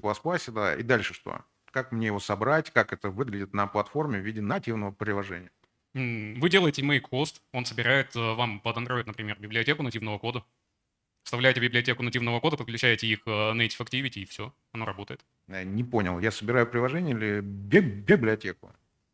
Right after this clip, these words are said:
Speaker 2: Вы собираете мейком библиотеку, вставляете её в приложение.
Speaker 1: То есть мне надо создать в Android Studio приложение?
Speaker 2: Ну да, в любом случае вам его придётся создать, иначе
Speaker 1: Ну,
Speaker 2: оно не
Speaker 1: вы его
Speaker 2: запустится.
Speaker 1: можете генерировать?
Speaker 2: М, можем генерировать, если вам необходимо. Но
Speaker 1: Ну,
Speaker 2: на
Speaker 1: вы
Speaker 2: самом,
Speaker 1: в
Speaker 2: на, на
Speaker 1: принципе можете, или как бы у вас это есть?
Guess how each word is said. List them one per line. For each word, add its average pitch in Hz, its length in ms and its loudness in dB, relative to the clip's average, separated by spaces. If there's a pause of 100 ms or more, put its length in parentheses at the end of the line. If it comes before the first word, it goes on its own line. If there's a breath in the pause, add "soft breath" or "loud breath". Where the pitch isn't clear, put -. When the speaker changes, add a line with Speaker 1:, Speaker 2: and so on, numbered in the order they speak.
(140)
Speaker 2:
Вы 139 100 4
собираете 135 460 4
мейком 123 280 2
библиотеку, 117 580 2 (120)
вставляете 120 440 4
её 104 100 0
в - 40 -6
приложение. 113 580 2 (120)
Speaker 1:
То - 40 -10
есть 104 120 -4
мне 120 120 4
надо 123 160 4
создать 135 540 4
в 131 40 2
Android 120 300 6
Studio 139 300 0
приложение? 107 640 0 (100)
Speaker 2:
Ну 117 240 -4
да, 117 300 2
в 131 80 -2
любом 127 200 0
случае 139 280 0
вам 131 100 0
его 117 80 -2
придётся 120 300 -6
создать, 110 320 -4
иначе 107 140 -4
Speaker 1:
Ну, 117 100 -2
Speaker 2:
оно 107 60 -4
не 101 40 0
Speaker 1:
вы 110 80 4
его 110 140 6
Speaker 2:
запустится. 107 320 0
Speaker 1:
можете 101 240 0
генерировать? 117 560 2 (360)
Speaker 2:
М, 120 140 -4
можем 170 300 0
генерировать, 160 460 -2
если 143 180 -2
вам 135 140 -2
необходимо. 120 500 -4 (840)
Но 135 80 -4
Speaker 1:
Ну, 127 60 -2
Speaker 2:
на - 60 0
Speaker 1:
вы - 20 -8
Speaker 2:
самом, 135 200 2
Speaker 1:
в - 40 -6
Speaker 2:
на, 156 60 0
на 160 80 8
Speaker 1:
принципе 220 380 6
можете, 135 360 6
или 120 100 4
как 123 240 2
бы 120 220 4
у 117 40 -2
вас 123 200 -2
это 120 120 -10
есть? 98 280 -8